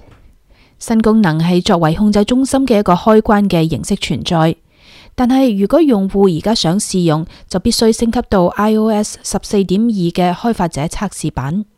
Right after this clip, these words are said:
呢個開關睇落會好似一個細細嘅 Shazam 圖標，只需要點擊佢，手機就會開始檢測身邊播放嘅音樂。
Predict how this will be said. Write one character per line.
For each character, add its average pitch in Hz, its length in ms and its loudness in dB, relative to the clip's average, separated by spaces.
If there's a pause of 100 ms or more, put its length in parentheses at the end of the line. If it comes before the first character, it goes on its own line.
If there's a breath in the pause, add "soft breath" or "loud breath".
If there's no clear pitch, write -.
(880 loud breath)
呢 320 100 -4
個 262 80 4
開 254 200 0
關 285 300 -2
睇 180 200 -2
落 208 240 0 (260 loud breath)
會 214 100 2
好 196 160 2
似 214 220 -2
一 208 60 2
個 196 200 0
細 185 240 -2
細 190 200 -2
嘅 180 220 0
Shazam 240 520 -2
圖 196 260 -6
標， 226 260 0 (640 soft breath)
只 - 120 -4
需 349 220 2
要 226 100 4
點 185 260 0
擊 269 100 -4
佢， - 380 -4 (240 loud breath)
手 180 220 0
機 208 200 4
就 165 160 -2
會 165 140 2
開 208 260 -2
始 202 80 -2
檢 156 220 -4
測 196 260 -2
身 220 220 0
邊 220 160 2
播 151 180 0
放 156 240 -4
嘅 160 80 -2
音 196 240 0
樂。 165 220 -2